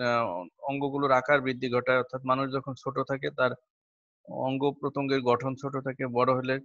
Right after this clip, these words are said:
অঙ্গ প্রত্যঙ্গ বড় হতে থাকে। অর্থাৎ এক-, একদিনের যে বাচ্চার বয়স, একদিন বয়সী বাচ্চার যে হার্ট যতটুকু, সে যখন তিরিশ বছর বয়স হয়ে যাবে, তার হার্টের আকারটাও কি হবে? ধীরে ধীরে বড় হয়ে যাবে। তাহলে এই গ্রোথ হরমোন এই কাজেও সাহায্য করবে।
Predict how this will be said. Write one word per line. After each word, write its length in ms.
অঙ্গ 240
প্রত্যঙ্গ 440
বড় 240
হতে 200
থাকে। 320
অর্থাৎ 220
এক-, 240
একদিনের 680
যে 120
বাচ্চার 420
বয়স, 520
একদিন 380
বয়সী 300
বাচ্চার 420
যে 140
হার্ট 340
যতটুকু, 480
সে 200
যখন 240
তিরিশ 300
বছর 300
বয়স 280
হয়ে 100
যাবে, 180
তার 180
হার্টের 360
আকারটাও 340
কি 140
হবে? 200
ধীরে 240
ধীরে 180
বড় 260
হয়ে 140
যাবে। 280
তাহলে 220
এই 120
গ্রোথ 240
হরমোন 240
এই 100
কাজেও 280
সাহায্য 380
করবে। 320